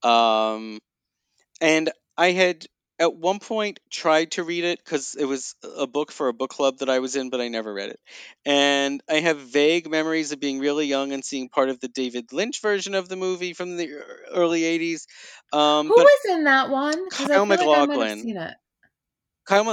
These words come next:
Speaker 1: and
Speaker 2: No, maybe I
Speaker 1: Sting,
Speaker 2: haven't.
Speaker 1: among other
Speaker 2: It
Speaker 1: people.
Speaker 2: was Sting. I,
Speaker 1: Yeah.
Speaker 2: I feel like I maybe saw that in the eighties.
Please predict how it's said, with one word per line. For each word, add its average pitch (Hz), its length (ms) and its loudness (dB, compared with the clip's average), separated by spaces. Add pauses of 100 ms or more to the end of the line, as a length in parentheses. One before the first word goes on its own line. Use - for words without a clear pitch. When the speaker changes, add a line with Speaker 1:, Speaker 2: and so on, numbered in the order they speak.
Speaker 1:
and - 0 -
Speaker 2:
No, 170 80 2
maybe 160 100 -2
I 180 120 -6
Speaker 1:
Sting, 147 340 0
Speaker 2:
haven't. - 160 -16 (200)
Speaker 1:
among 131 280 -4
other 104 120 -4
Speaker 2:
It - 40 0
Speaker 1:
people. 311 240 10 (100)
Speaker 2:
was 320 100 0
Sting. 156 400 2
I, - 100 2
Speaker 1:
Yeah. 220 180 -2
Speaker 2:
I 262 60 0
feel 359 280 0
like 311 160 2
I 269 60 2
maybe 233 260 -2
saw 120 300 -2
that 85 300 -10 (280)
in 196 160 2
the 180 80 2
eighties. 127 640 -6